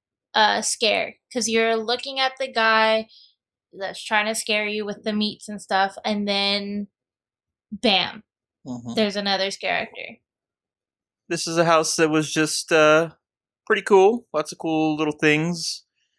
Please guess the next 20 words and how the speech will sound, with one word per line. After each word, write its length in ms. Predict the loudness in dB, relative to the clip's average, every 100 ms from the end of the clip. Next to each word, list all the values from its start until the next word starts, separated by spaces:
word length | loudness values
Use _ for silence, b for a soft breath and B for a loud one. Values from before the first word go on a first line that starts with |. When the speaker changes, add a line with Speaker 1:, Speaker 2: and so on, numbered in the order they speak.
| _ _ _ _ _ -10
Speaker 2:
Uh, 200 | -6 -2
not 180 | 2 2
a 60 |
whole 100 | 4
lot 160 | 2 0
to 100 | 0
talk 260 | 0 0 2
about. 400 | 2 4 0 -6 -4
Not 140 | -2 0
as 100 | 0
much 160 | -2
as 80 | -2
the 100 | 2
other 180 | 4 4
ones, 220 | 0 -2
but 140 | -2 0
I, 100 | 2
I 160 | 0
enjoyed 320 | -2 -2 -2 -2
it. 160 | -6